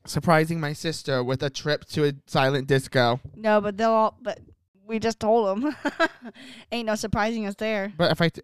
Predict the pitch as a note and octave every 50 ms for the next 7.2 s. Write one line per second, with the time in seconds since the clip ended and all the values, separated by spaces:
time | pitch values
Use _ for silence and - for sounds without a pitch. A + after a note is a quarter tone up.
0 | D3 C#3+ B2+ C#3 C#3+ D#3 D3 B2+ B2 - - C3+ D#3 C#3+ A#2+ C#3+ D3+ G2+ D#2+ F2
1 | C3 D3+ - _ _ _ _ _ - A#2+ C3+ - - B2 - - B2+ A#2 A#2+ A#2
2 | - B2+ - - A#2+ A#2+ - - - - - - _ _ _ _ _ _ - F#3
3 | D#3 E3+ F3 F3+ G#3 A#3+ D4+ F#4 F#4 F3 C3 - - D3 C#3+ C#3 D3+ D3 - _
4 | _ _ _ _ - - A#3+ A#3 - A3 G#3 G3+ F#3+ G3+ - - G3 G3 F#3 D#3+
5 | D#3+ D#3+ D#3 - - _ - D3+ F3+ A#3 C4+ B3 D#3+ B2+ B2 - _ _ _ _
6 | _ _ - C#3 D3+ D3+ E3 E3 C#3+ D3 C#3+ C#3+ D3 C#3+ G#2+ B2 - - - C#3+
7 | C3+ B2+ G#2 A#2